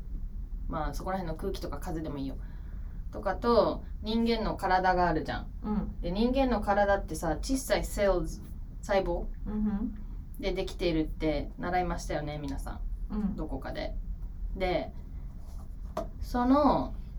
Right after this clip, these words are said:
Speaker 1: まず人間の体があるじゃん。
Speaker 2: うんふん。
Speaker 1: で、中に、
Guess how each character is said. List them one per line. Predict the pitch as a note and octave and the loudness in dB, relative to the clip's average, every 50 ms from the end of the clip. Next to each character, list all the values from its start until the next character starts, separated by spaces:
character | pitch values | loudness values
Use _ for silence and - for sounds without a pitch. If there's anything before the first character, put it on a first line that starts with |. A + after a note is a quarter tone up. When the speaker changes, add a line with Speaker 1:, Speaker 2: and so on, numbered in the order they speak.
| - - - | -6 -6 0
Speaker 1:
ま | G3 G#3 G#3+ | 2 4 4
ず | G#3 F3+ F3 E3 D#3 - - - - - - - - - | 4 4 2 0 0 0 -4 -6 -8 -8 -8 -8 -6 -4
人 | - G#3+ G#3+ A3 | -2 0 0 2
間 | A3 A3+ | 2 2
の | A3 G#3+ | 0 0
体 | - G3 F3+ F3 D#3+ D#3 D3+ | 0 0 2 2 2 2 2
が | C#3+ | 2
あ | C3+ C3+ | 2 0
る | C3 | 0
じ | - D3+ | -2 -4
ゃ | - | -4
ん。 | - - - | -4 -4 -4
Speaker 2:
う | G3+ | -4
ん | G3+ - - G3 G3+ | -4 -2 0 0 0
ふ | A#3+ | 0
ん。 | |
Speaker 1:
で、 | - F#3 | 0 2
中 | F#3 F#3+ G3 - F#3 E3 | 2 2 4 4 2 2
に、 | D#3+ D#3+ D#3+ D3+ C#3 C3 - | 2 2 2 0 0 -2 -4